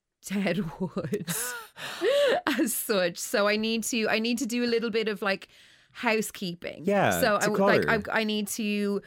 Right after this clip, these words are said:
Speaker 2: Look,
Speaker 1: a
Speaker 2: dec-,
Speaker 1: few
Speaker 2: declutter,
Speaker 1: little
Speaker 2: declutter your
Speaker 1: decluttering.
Speaker 2: life.
Speaker 1: I'm
Speaker 2: Yeah.
Speaker 1: decluttering my life this week.
Speaker 2: Yeah.
Speaker 1: That's the plan. Okay, so, um, I'll sum it up like that. So my,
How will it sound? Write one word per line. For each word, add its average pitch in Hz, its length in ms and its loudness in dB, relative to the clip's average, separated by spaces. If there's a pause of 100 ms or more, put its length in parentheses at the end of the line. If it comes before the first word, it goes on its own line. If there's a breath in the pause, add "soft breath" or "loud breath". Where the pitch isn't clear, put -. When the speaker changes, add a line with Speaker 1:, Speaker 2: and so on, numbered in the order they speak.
Speaker 2:
Look, 139 260 2 (100)
Speaker 1:
a 214 40 -6
Speaker 2:
dec-, 170 200 0
Speaker 1:
few 254 240 -2
Speaker 2:
declutter, 254 120 0 (100)
Speaker 1:
little 160 400 4
Speaker 2:
declutter 196 100 -6
your 294 140 2
Speaker 1:
decluttering. 220 560 4
Speaker 2:
life. 101 220 4
Speaker 1:
I'm 240 180 2
Speaker 2:
Yeah. 294 240 4
Speaker 1:
decluttering 269 380 4
my 247 140 2
life 202 320 2
this 185 200 -6
week. 165 340 -6
Speaker 2:
Yeah. 120 440 4
Speaker 1:
That's 240 200 2
the 262 80 -2
plan. 180 400 -2
Okay, 214 320 0
so, 190 380 0
um, 202 160 2
I'll 208 140 2
sum 254 180 -2
it 254 60 2
up 247 100 -4
like 214 140 -2
that. 185 200 -6
So 214 80 -6
my, 208 180 -2